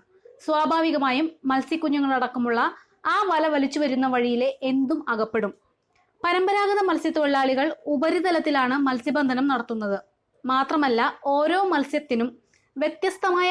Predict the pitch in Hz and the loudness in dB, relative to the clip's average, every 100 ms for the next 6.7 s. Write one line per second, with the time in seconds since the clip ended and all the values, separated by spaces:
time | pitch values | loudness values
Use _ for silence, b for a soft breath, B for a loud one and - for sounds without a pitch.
0 | 339 277 277 294 269 254 294 262 302 311 | 2 2 0 0 2 2 0 0 0 0
1 | 294 254 240 226 226 302 240 262 262 247 | 0 2 2 0 0 -2 -2 0 0 0
2 | 233 233 190 185 - b b b b _ | -4 -8 -10 -14 -18 b b b b _
3 | 311 320 403 349 349 302 320 - 277 285 | 0 2 2 2 2 2 0 -2 0 0
4 | 294 330 370 339 330 320 294 269 277 269 | 0 0 0 0 2 2 2 0 0 -2
5 | 262 254 311 277 254 277 262 233 240 320 | -2 0 0 2 0 0 0 0 -2 -2
6 | 269 262 262 240 208 196 190 | -2 0 2 2 0 -4 -8